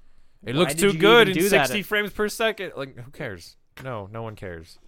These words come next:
Speaker 2: That's my thing. That's
Speaker 1: Moving
Speaker 2: why I'm
Speaker 1: on.
Speaker 2: not buying it.
Speaker 1: Cody's excited.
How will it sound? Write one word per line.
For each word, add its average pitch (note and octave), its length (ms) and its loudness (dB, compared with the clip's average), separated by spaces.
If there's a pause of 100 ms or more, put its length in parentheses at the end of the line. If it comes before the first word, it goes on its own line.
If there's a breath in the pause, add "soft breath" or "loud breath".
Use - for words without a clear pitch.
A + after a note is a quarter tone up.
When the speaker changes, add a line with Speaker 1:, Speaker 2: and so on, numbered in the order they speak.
(140)
Speaker 2:
That's D#3 260 -6
my A#2 140 -10
thing. A#2 200 -12
That's D#3+ 100 -2
Speaker 1:
Moving F3+ 160 0
Speaker 2:
why D3 80 0
I'm A2 60 -2
Speaker 1:
on. G2+ 40 -4
Speaker 2:
not - 140 -10
buying - 80 -18
it. - 40 -6
Speaker 1:
Cody's A3 320 2
excited. B2 540 -2